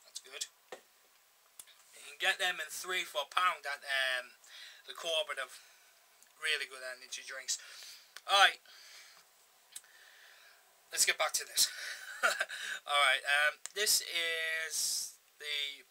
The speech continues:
plushies, what I've got. Now these two, obviously not because I'm a Sunderland fan, I support Sunderland E F C. I love these two guys as well, I do love them.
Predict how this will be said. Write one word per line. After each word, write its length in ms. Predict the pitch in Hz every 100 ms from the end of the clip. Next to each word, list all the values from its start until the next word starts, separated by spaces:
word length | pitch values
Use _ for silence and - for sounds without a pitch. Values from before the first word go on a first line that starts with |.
| _
plushies, 880 | - 214 - - 139 127 120 - - _ _ - -
what 100 | 135
I've 160 | 127
got. 380 | 131 131 - - _ _ _ _ _ -
Now 140 | 151
these 280 | 196 220 -
two, 440 | - 185 180 170 -
obviously 440 | 180 180 190 180 185
not 180 | 175 170
because 300 | 165 175 165
I'm 140 | 151
a 60 | 151
Sunderland 520 | - - 185 180 175
fan, 400 | - 170 170 165 -
I 160 | 165 165
support 640 | 165 - - 180 175 170
Sunderland 640 | - - 170 160 165 160 156
E 240 | - 156 151
F 80 | 143
C. 200 | - 156 156 156 - - - - - - _ _ _ _ _
I 160 | - 151 151
love 160 | 139 131
these 280 | 131 127 -
two 200 | 139 131
guys 600 | 131 131 131 131 - - _ _ _ _ _ -
as 100 | -
well, 160 | 131 127
I 120 | 131
do 120 | 139 139
love 160 | 131 120
them. 200 | 123 -